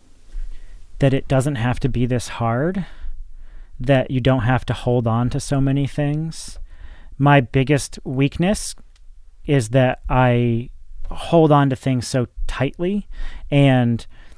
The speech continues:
I let them, I can let them spiral. And that can o-, often be a very good strength in an entrepreneur, in that, like, I really care about each and every detail.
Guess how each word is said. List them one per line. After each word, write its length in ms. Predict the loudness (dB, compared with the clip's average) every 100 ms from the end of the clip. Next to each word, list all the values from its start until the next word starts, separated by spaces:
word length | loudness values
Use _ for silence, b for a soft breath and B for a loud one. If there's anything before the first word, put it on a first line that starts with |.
| b b -16 -18 -2
I 140 | 2 6
let 240 | 4 4
them, 260 | 2 2 0
I 80 | 0
can 180 | 2 2
let 160 | 2
them 300 | 2 0 0 -4
spiral. 760 | -8 0 2 2 0 -4 -8 2
And 100 | 4
that 100 | 4
can 140 | 0 -4 -16 -18 -8
o-, 100 | -6 2
often 380 | 4 4 2 2
be 100 | 4
a 80 | 2
very 400 | 2 4 6 4
good 160 | 0
strength 340 | 0 2 2 2
in 80 |
an 120 | 2 2
entrepreneur, 640 | 0 -2 -2 0 0 -2
in 140 | -2 0
that, 200 | 0 0
like, 140 | 0
I 60 | 0
really 360 | 2 4 4
care 260 | 2 2 4
about 220 | 4 2
each 160 | 0 0
and 100 | 0
every 160 | 2 0
detail. 720 | -2 -2 2 6 6 4